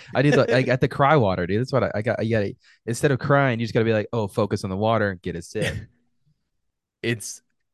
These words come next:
Speaker 1: That's how I
Speaker 2: like,
Speaker 1: push my emotions down. <laughs> I don't know
Speaker 2: it's
Speaker 1: about
Speaker 2: like
Speaker 1: you.
Speaker 2: w-, <laughs>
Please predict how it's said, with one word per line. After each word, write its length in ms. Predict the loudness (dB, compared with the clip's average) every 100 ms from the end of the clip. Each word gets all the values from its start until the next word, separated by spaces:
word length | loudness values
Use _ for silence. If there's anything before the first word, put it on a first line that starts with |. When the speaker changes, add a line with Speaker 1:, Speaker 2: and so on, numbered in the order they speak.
| _ _ _ -14
Speaker 1:
That's 160 | -8
how 100 | -2
I 60 | 0
Speaker 2:
like, 120 | 2
Speaker 1:
push 160 | 0 0
my 180 | 0
emotions 420 | 0 -2 -4 -10 -10
down. 280 | -10 -8 -6
<laughs> 40 |
I 80 | -6
don't 100 | -4
know 60 | -2
Speaker 2:
it's 60 |
Speaker 1:
about 240 | 0 0 -2
Speaker 2:
like 20 |
Speaker 1:
you. 140 | -4
Speaker 2:
w-, 140 | -6 -12
<laughs> 0 | -16